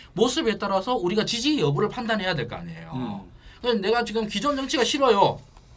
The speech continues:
Speaker 1: 그럼 나, 나도 싫어요.
Speaker 2: 음.
Speaker 1: 그래서 안철수가 좋아요 라고 하려 그럼 안철수가 보여주는 새 정치의 모습이 보여야 돼.
Speaker 2: 음.
Speaker 1: 나는 모르겠고. 그냥 뭔가를 갖다가 지금 이제 생각을 해보는 거죠.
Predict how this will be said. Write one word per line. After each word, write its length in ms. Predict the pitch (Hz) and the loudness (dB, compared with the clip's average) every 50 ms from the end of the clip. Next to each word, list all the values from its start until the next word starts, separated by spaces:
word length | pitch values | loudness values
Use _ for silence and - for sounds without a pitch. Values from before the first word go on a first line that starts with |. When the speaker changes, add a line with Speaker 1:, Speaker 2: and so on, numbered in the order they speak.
| - - - - - - - - - | -20 -20 -20 -20 -20 -20 -18 -12 -6
Speaker 1:
그럼 200 | 349 349 311 262 | -6 -6 -6 -6
나, 100 | - 247 247 233 240 320 | -8 -8 -10 -6 -4 -4
나도 140 | 370 339 | -4 -4
싫어요. 600 | - - 339 330 330 269 196 190 180 147 - - - - - - - - - - - - | -4 -6 -4 -4 -2 -2 -2 -2 -2 -2 -4 -6 -10 -20 -20 -20 -20 -20 -20 -16 -8 -4
Speaker 2:
음. 40 | 139 | 0
Speaker 1:
그래서 420 | 302 330 302 339 339 320 311 311 - - - - - | 0 2 4 4 4 4 4 2 -4 -18 -20 -6 4
안철수가 540 | - 269 294 302 349 330 330 311 277 254 | 4 4 6 6 2 0 0 2 2 2
좋아요 520 | - - 151 143 147 156 160 123 104 - - - - - - - - | 4 6 6 6 8 8 6 4 2 0 -6 -14 -20 -20 -18 -6 2
라고 220 | 254 277 294 320 | 4 6 6 6
하려 200 | 349 330 269 220 | 4 4 4 2
그럼 200 | 208 214 208 151 143 - - | 2 2 0 0 -2 -8 -10
안철수가 520 | - - 320 370 381 403 381 - 381 370 311 | -2 0 0 2 2 0 0 0 0 0 0
보여주는 360 | 214 254 277 302 302 294 254 | 2 0 0 0 -2 -4 -6
새 160 | 240 262 349 | -4 -4 -4
정치의 340 | 370 381 359 349 - 349 285 | -4 -4 -4 -4 -2 -2 0
모습이 380 | 214 220 254 254 262 208 175 - | 0 -2 -2 -4 -4 -4 -4 -2
보여야 400 | - 254 226 294 349 330 202 143 | 0 0 2 2 2 2 2 0
돼. 240 | 123 95 90 87 - - - - | 0 -2 -6 -8 -14 -18 -14 -10
Speaker 2:
음. 100 | 135 - | -6 0
Speaker 1:
나는 180 | 339 349 381 - | 2 2 2 2
모르겠고. 600 | 151 143 147 156 175 185 180 - 104 92 92 - - - | 2 2 2 2 2 0 -2 -4 -4 -6 -6 -10 -12 -4
그냥 160 | - 349 262 | -2 0 2
뭔가를 380 | 180 165 175 202 233 262 285 285 | 4 4 4 6 4 4 4 4
갖다가 240 | 220 190 - 208 180 | 2 2 2 0 -2
지금 180 | 170 202 208 185 | 0 0 -2 -2
이제 240 | 170 165 151 131 - | -2 -2 -4 -4 -6
생각을 380 | - - 208 208 208 175 127 131 | -6 -8 -6 -4 -2 -2 -2 -2
해보는 320 | 135 117 110 113 117 113 107 | -4 -4 -6 -6 -8 -8 -8
거죠. 560 | 92 85 - 85 82 82 82 85 82 76 | -10 -10 -12 -14 -14 -14 -14 -14 -14 -14